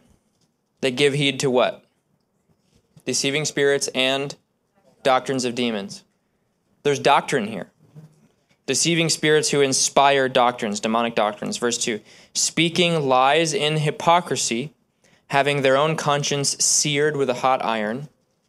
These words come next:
forbidding to marry." Now, this is interesting. He gets into what these doctrines are. "Forbidding to marry and commanding to abstain from foods which God created to be received with thanksgiving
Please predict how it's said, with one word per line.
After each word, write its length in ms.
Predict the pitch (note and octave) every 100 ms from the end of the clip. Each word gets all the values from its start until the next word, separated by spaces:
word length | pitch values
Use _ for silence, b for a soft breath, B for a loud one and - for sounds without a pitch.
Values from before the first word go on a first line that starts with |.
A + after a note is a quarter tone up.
| b b b b _
forbidding 840 | - D#3+ D3+ C3 D3+ D#3 F3 F#3
to 140 | F3+ D#3
marry." 340 | C#3+ E3 C#3
Now, 120 | A2
this 200 | A2 -
is 80 | D3
interesting. 560 | D3+ D3+ - A2 F#2 F#2+ _
He 80 |
gets 220 | C3 C#3 D3+
into 160 | C#3
what 180 | C3 C3
these 140 | C3+
doctrines 460 | B2 A#2+ A#2 A#2+ A2+
are. 220 | A2 F#2+ B B B
"Forbidding 520 | - C#3+ C#3 D#3+ F#3
to 100 | G3
marry 400 | F#3 C3 A2 A#2
and 160 | C3+ C3
commanding 480 | D3+ C3+ C3+ D#3 D#3+
to 120 | C#3+
abstain 440 | C3 - - C#3 C3+
from 200 | C#3+ B2+
foods 360 | - D3+ C3
which 200 | B2 -
God 240 | C3+ C3+ C#3+
created 360 | - B2 B2
to 60 | B2+
be 140 | B2
received 420 | A#2+ A#2+ - C3
with 180 | A#2+ A2
thanksgiving 720 | A#2+ A2+ - D3+ D3 A2 B2+